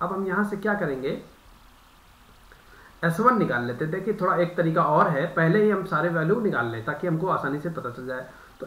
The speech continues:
एस वन निकाल लेते हैं। एस वन का मान क्या होगा, एक बट्टे दो गुणे एक गुणे एक प्लस एक, एक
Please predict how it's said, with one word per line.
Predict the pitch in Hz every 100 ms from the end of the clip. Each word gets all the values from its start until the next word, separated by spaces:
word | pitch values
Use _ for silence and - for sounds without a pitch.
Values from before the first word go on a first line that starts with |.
| 170
एस | 160
वन | 190 208
निकाल | 208 202
लेते | 196 196
हैं। | -
एस | 165
वन | 190 196
का | 185
मान | 180 180
क्या | 175
होगा, | 170 175
एक | - 156 165 165 151 143
बट्टे | 147 156 151
दो | 143 147 151 151 160
गुणे | 143 139 139 139 139 151
एक | 165 131 156 - - - - - - - 127
गुणे | 151 170 131 123 123 156 165 - - -
एक | 151 165 160 -
प्लस | 160 151 147 - -
एक, | 175 165 143 160 - - - - - - - - - - 147
एक | 160 170